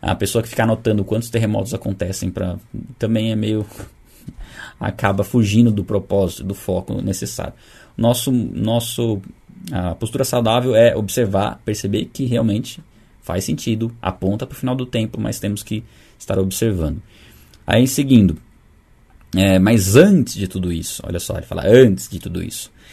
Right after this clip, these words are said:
prenderão e perseguirão vocês.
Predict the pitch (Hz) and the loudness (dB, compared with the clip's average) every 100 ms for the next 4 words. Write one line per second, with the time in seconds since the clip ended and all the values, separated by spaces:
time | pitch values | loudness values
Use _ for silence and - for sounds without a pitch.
0 | - - 123 117 113 95 107 - 117 123 | -20 -2 4 6 6 6 4 4 0 2
1 | 123 - 117 104 101 110 123 - 85 78 | 2 0 0 2 2 0 -2 -2 -4 -4
2 | - | -8